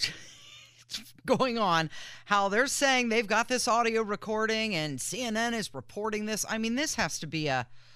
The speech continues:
I'm just gonna guess, this is at least a, a four hundred word article. The line in it, "C N N has not listened to the recording." So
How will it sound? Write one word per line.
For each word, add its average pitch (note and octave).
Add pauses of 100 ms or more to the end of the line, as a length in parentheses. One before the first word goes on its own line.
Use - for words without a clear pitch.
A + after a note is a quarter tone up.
(220)
I'm E3+
just D3
gonna C3
guess, B2+
this A#3+
is D#3
at C#3+
least D#3+
a, A#2+
a B2+
four E3
hundred C3
word C3
article. C3 (560)
The B3
line C#4+
in C4+
it, F#3+ (580)
"C -
N A3
N F#3+
has E3+
not C#3+
listened D3+
to B2+
the A2
recording." G2 (840)
So B3+